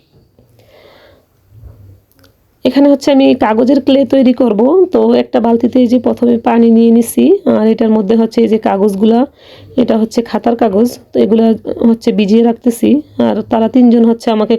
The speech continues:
করতে দিচ্ছে না, দেখেন তারা ভিজিয়ে দিবে। তো এই যে তারা হচ্ছে কাগজগুলো দিচ্ছে বালতিতে, আর এই যে সুন্দর করে ভিজিয়ে রাখতেছিল। আর এই কাগজের ক্লেটা দিয়ে আমি কি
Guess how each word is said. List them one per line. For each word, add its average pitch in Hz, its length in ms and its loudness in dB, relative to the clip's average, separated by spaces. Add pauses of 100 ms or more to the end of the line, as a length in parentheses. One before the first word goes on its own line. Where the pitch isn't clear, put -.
করতে 233 220 -4 (100)
দিচ্ছে 214 280 -4
না, 226 140 0
দেখেন 233 220 0 (880)
তারা 226 240 0
ভিজিয়ে 226 320 2
দিবে। 208 200 2 (180)
তো 233 60 -2 (140)
এই 202 100 -2
যে 226 80 2 (120)
তারা 220 240 -2
হচ্ছে 220 240 -6 (180)
কাগজগুলো 214 440 0 (100)
দিচ্ছে - 260 -4 (100)
বালতিতে, 214 380 -2 (160)
আর 208 180 0
এই 202 80 2
যে 214 160 2
সুন্দর 220 360 0
করে 226 220 0
ভিজিয়ে 208 280 0
রাখতেছিল। 220 420 -2 (1500)
আর 214 180 2 (180)
এই 233 80 2 (100)
কাগজের 233 400 0
ক্লেটা 254 320 2 (100)
দিয়ে 247 180 4
আমি 226 180 2
কি 269 80 2